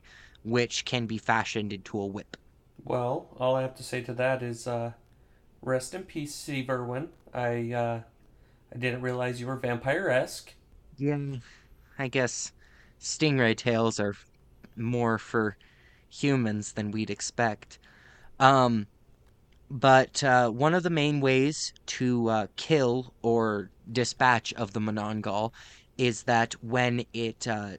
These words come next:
Speaker 1: separates its torso from its legs, it pretty much just leaves the legs standing wherever the fuck they transformed at. So if you just take salt and sprinkle salt on the top of the legs, the Monongal can't reset, uh,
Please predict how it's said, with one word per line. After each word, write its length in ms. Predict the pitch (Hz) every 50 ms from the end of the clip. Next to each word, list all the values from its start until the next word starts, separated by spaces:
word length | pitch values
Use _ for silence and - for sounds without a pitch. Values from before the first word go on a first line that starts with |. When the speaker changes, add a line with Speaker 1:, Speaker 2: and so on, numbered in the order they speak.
| - _
Speaker 1:
separates 840 | - - - 143 135 - - 139 135 135 143 135 - - - - -
its 320 | 131 120 113 - - -
torso 480 | - - - 127 120 117 - - 120 123
from 260 | 120 - 131 120 117
its 160 | 110 - -
legs, 640 | 120 131 160 175 151 131 127 123 131 131 - - - - - - - - - _
it 160 | 131 135 131 -
pretty 180 | - 185 196
much 300 | 214 233 220 - - -
just 240 | - 147 - - -
leaves 400 | 104 110 120 131 139 151 143 -
the 100 | - 135
legs 640 | 120 107 110 110 113 123 139 156 147 - - - - _
standing 720 | - - - - - 117 120 120 123 131 139 147 151 151 135
wherever 400 | 113 107 104 117 127 117 135 123
the 100 | 113 104
fuck 300 | - - 131 127 - -
they 140 | 135 117
transformed 760 | 110 - - 123 113 110 - - - 104 107 110 117 131 131
at. 340 | 139 143 156 170 185 - - - - - - - - - - _
So 180 | - - 151
if 100 | 143 127
you 80 | 147 170
just 220 | 165 214 196 -
take 240 | - - 139 151 -
salt 400 | - - - 120 123 139 156 - -
and 180 | 127 110 110
sprinkle 540 | - - - - 127 123 131 127 - 127 120
salt 560 | - - - - 120 120 135 175 - - - - _ _
on 220 | - 117 120 120 120
the 100 | 117 110
top 380 | - - - 113 120 131 -
of 140 | 139 123 -
the 100 | - 113
legs, 760 | 107 104 107 107 113 131 165 185 - - - - - - - _ _ _ _ - - - - _ _ _
the 80 | 127
Monongal 680 | 120 123 123 123 127 139 156 170 175 151 139 123 113 -
can't 320 | - - 131 131 135 -
reset, 520 | - 120 120 110 - - - - 117 - -
uh, 380 | 117 113 110 101 90 82 90